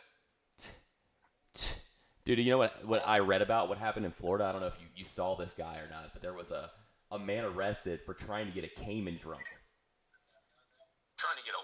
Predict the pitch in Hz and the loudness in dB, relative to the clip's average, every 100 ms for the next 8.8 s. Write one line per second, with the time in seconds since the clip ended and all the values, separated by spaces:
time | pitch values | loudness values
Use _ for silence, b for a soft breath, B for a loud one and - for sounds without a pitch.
0 | - - - 214 214 - - - 127 143 | -6 -6 -4 -4 -6 -12 -8 -6 -4 -2
1 | 98 80 95 - 110 - 98 78 87 90 | -2 -2 -4 -2 -2 -2 -4 -4 -2 -2
2 | 90 78 64 - _ _ _ _ - - | -2 -6 -8 -12 _ _ _ _ -4 -4
3 | - 180 170 165 175 - 151 - - 117 | -6 -8 -6 -4 -2 -2 -6 -6 -6 -4
4 | 110 92 76 - - _ _ _ _ 113 | -4 -4 -8 -12 -18 _ _ _ _ -10
5 | 110 131 123 98 90 - 101 113 120 107 | -2 0 2 2 0 -4 -6 -4 -2 -2
6 | 101 117 - - - - - - _ _ | -2 -4 -6 -12 -12 -14 -14 -18 _ _
7 | 117 107 98 117 - 151 104 110 95 92 | -2 0 0 -2 0 2 2 0 -2 -4
8 | - - 131 139 - 147 156 170 | -6 -6 -4 -4 -4 -4 -6 -10